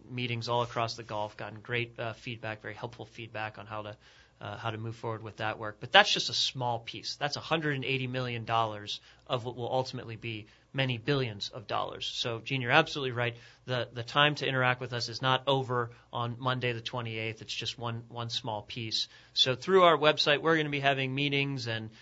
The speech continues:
uh, interacting with people all throughout, uh, Louisiana and the, the coast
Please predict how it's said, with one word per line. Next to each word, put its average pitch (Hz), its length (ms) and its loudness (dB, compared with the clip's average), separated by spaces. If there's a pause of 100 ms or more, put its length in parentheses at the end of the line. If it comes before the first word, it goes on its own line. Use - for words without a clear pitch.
(200)
uh, 120 180 0
interacting 135 480 4
with 120 140 -6
people 127 260 -4
all 127 160 4
throughout, 123 560 0
uh, 117 140 -2
Louisiana 123 760 -4
and 120 180 -8
the, 113 300 -6
the 123 80 -10
coast 117 480 -4